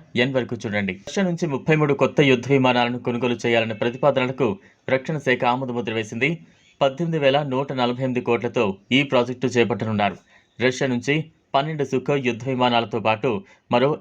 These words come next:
ఇరవై ఒక్క మిగ్ యుద్ధ విమానాలను కొనుగోలు చేయాలని కేంద్రం నిర్ణయించింది. అంతేకాదు, ప్రస్తుతం మన వద్ద ఉన్న యాభై తొమ్మిది మిగ్ ట్వంటీ నైన్ విమానాలను ఆధునీకరించనుంది.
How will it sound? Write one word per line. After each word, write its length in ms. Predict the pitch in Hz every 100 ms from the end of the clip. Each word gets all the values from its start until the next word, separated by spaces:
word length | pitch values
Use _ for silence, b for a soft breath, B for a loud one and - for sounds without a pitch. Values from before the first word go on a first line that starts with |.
| -
ఇరవై 180 | 127 131 123
ఒక్క 180 | 135 113
మిగ్ 200 | 127 127 120
యుద్ధ 160 | 120 131 127
విమానాలను 480 | 117 113 113 117 131
కొనుగోలు 340 | 120 120 120 113 120
చేయాలని 320 | 110 160 160 135
కేంద్రం 320 | 131 131 120
నిర్ణయించింది. 560 | 110 113 107 101 101 98 - b b b b - 151
అంతేకాదు, 380 | 196 190 147 143
ప్రస్తుతం 400 | 127 123 139 156 160 - 120
మన 80 | 127
వద్ద 140 | 123 147 143
ఉన్న 240 | 135 95 - b b 123
యాభై 240 | 131 143 147
తొమ్మిది 260 | 127 117 143 123 123 131
మిగ్ 140 | 135 135
ట్వంటీ 220 | 123 123
నైన్ 140 | 123 117 113
విమానాలను 500 | 123 123 117 117 151 135 107 127
ఆధునీకరించనుంది. 880 | 143 139 131 120 113 117 110 101